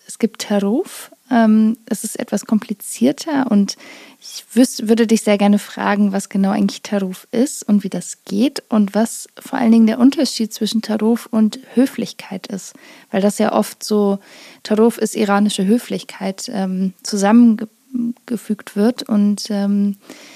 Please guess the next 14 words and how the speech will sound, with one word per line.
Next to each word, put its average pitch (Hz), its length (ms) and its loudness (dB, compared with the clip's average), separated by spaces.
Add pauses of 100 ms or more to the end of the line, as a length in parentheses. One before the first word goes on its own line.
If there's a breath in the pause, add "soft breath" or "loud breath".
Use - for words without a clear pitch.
(300 loud breath)
als - 220 -8
wir 226 80 2
uns 220 140 2
darüber 208 260 2
unterhalten 208 680 0
haben, 196 200 0
schon 202 160 -2
mal 202 180 2
hast 202 180 -4
du 208 60 -16
gesagt, 202 340 -4
wie 202 100 -4
wichtig 226 300 -2
es - 300 -8